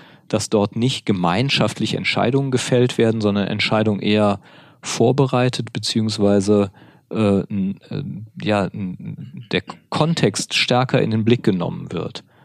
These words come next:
Also man versucht quasi diese, äh, äh,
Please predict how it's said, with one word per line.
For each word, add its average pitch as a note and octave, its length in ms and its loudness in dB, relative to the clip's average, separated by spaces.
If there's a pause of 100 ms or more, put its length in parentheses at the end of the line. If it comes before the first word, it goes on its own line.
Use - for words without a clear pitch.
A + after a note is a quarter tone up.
(160)
Also G2+ 160 -2
man F#2+ 160 0
versucht A2 540 0
quasi B2 380 2
diese, A2 500 2 (640)
äh, - 60 -6
äh, G2+ 600 0